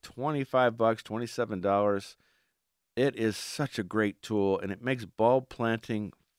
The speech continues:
fun and easy. Now, before the break, I am announcing my next trip. <laughs>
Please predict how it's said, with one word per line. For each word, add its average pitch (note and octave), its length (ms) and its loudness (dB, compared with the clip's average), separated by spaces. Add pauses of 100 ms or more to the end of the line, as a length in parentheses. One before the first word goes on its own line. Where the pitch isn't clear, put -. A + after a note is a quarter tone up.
(120)
fun G2+ 360 4 (600)
and F#2+ 280 -4
easy. A2 560 0 (280)
Now, C3 300 8
before D3+ 320 6
the C#3+ 80 4
break, C#3+ 420 6 (120)
I C#3 240 8
am C3 160 6
announcing D#3+ 680 4 (1160)
my F#2 120 0
next G#2+ 320 2
trip. - 360 0 (420)
<laughs> C#3 80 -2